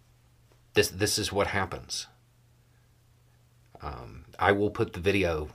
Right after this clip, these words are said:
from, I think it published on the ninth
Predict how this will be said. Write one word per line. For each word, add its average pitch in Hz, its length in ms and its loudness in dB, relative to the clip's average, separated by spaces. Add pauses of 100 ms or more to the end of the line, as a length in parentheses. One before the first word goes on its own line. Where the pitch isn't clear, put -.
from, 85 380 -2
I - 80 -8
think 117 260 0
it - 280 -8
published 101 500 2
on 92 260 -2
the 85 80 -2
ninth 82 520 -6